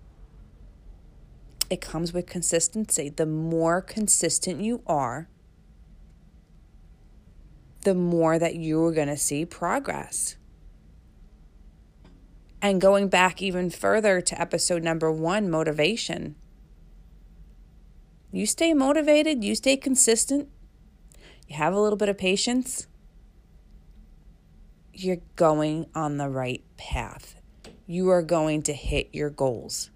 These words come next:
Let's take that handy dandy toolbox out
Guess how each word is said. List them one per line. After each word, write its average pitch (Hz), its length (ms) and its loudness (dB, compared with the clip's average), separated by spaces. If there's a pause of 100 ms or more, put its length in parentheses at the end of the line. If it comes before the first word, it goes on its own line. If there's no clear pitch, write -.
(1800)
Let's 165 420 2
take 269 400 0
that - 340 2
handy 185 600 -2
dandy 208 400 2
toolbox 165 580 2
out 151 300 0